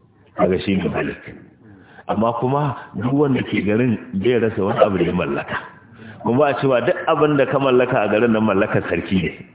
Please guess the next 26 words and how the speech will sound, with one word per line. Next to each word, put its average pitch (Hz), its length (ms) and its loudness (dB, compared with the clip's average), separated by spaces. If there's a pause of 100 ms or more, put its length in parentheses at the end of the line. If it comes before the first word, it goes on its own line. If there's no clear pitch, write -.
(140)
Kaga 101 200 2
ba 110 120 2
mallakar 90 320 0
sarki - 320 -4
ba - 120 -6
ne. - 80 -10 (460)
Abin 120 280 -2
da 110 80 -2
ka 123 120 -6
mallaka, 113 460 -2
mallakar 90 520 -4
ka - 160 -8
ce. - 120 -8 (560)
Shi 107 160 -2
sarki, 117 640 2
matsayinsa 123 800 0
sarki, 123 680 -2
yana 120 280 2
da 87 80 2
sarauta. 92 500 0 (760)
Kuma - 180 2
kaga 95 260 0
sarki - 300 0
shi 175 140 -4
kaɗai - 360 2
ne. 82 80 -4